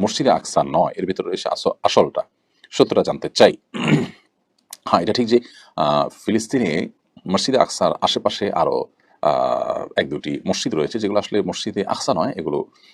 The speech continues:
পরবর্তীতে ইসলামের সোনালী যুগের স্বর্ণমানব বিভিন্ন শাসকবর্গের সময় তৈরি হয়েছে। তো, আহ, এটা তো এখন ছবি নাই যে আমি আপনাকে দেখিয়ে দিতাম।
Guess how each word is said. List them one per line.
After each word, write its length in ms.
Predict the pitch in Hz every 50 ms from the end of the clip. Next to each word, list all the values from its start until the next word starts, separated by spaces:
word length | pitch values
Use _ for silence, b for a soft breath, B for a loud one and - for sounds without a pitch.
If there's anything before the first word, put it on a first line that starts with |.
| b b _
পরবর্তীতে 600 | 110 98 92 87 82 - 92 - - 80 80 78 - -
ইসলামের 400 | - - - - 80 73 71 69
সোনালী 340 | - - - - 78 71 67
যুগের 240 | 69 - 78 76 71
স্বর্ণমানব 580 | - - - - 78 69 67 69 67 73 78 76 - -
বিভিন্ন 340 | 78 73 69 65 69 69 - _ b b b b b b b b -
শাসকবর্গের 880 | - 110 95 - 98 85 - _ - - 76 85 87 85 76 76 73 73 -
সময় 520 | - - - - - 85 80 67 64 - - _ _
তৈরি 140 | - 85 87
হয়েছে। 320 | 80 - 64 - - 147 - B B B B B B B B B B B B _ _
তো, 340 | - 101 87 82 80 80 - - _ _ _ _
আহ, 340 | - 76 73 69 67 67 65 - - _ _ _ _ _ _ _ _ _ -
এটা 220 | 113 110 117 113
তো 180 | 95 - 101 101
এখন 320 | - 98 - 98 92 90 85 - - 98
ছবি 200 | - - 107 120
নাই 140 | 113 95 85
যে 60 | 80
আমি 120 | 80 80 80
আপনাকে 260 | 76 - 82 - -
দেখিয়ে 260 | 76 85 82 - 110
দিতাম। 240 | - - - 107 143